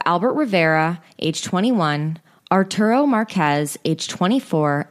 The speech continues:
and John LeMay, age, age seventeen.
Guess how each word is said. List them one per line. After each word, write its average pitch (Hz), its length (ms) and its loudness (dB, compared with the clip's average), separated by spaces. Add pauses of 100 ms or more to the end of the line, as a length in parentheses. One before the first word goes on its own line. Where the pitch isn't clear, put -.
and 170 200 2
John 147 280 0
LeMay, 143 560 0
age, - 320 -4 (260)
age 156 160 0
seventeen. 147 800 -6